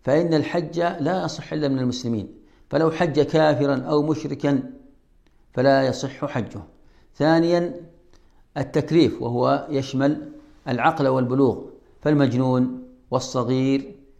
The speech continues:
لا يجب عليه الحج، لا يجب عليه الحج. لكن لو حج، لو حج الصغير وأدى فريضة، وأدى الحج مع المسلمين فن-، فإننا نقول حجه صحيح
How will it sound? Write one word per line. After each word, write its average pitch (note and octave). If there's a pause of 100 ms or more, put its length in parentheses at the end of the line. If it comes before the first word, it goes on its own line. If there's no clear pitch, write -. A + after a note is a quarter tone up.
(140)
لا B2+
يجب A#2
عليه A2+
الحج، -
لا B2
يجب A2
عليه A2+
الحج. A2 (400)
لكن F3+
لو F3
حج، A#2+ (640)
لو A#2+
حج C#3
الصغير A#2+ (1120)
وأدى B2
فريضة، B2+ (120)
وأدى C3
الحج B2
مع A#2+
المسلمين C3+
فن-، C3+
فإننا C3+
نقول D3 (280)
حجه B2+
صحيح B2+